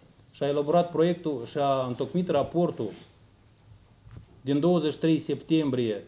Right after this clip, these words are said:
două mii nouă cu privire la declararea vacantă a unui, a unui mandat de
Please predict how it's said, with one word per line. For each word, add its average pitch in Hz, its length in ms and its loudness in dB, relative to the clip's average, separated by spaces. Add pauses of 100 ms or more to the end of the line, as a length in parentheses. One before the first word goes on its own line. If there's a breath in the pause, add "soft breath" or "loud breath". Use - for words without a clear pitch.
(120)
două 151 280 2
mii 139 180 2
nouă 113 400 -2
cu - 360 -10
privire 151 400 2
la 160 140 0
declararea 151 600 0
vacantă 143 1120 -2
a 131 80 0
unui, 143 540 0 (260 loud breath)
a - 60 0
unui 147 220 4
mandat 139 480 4
de 127 500 2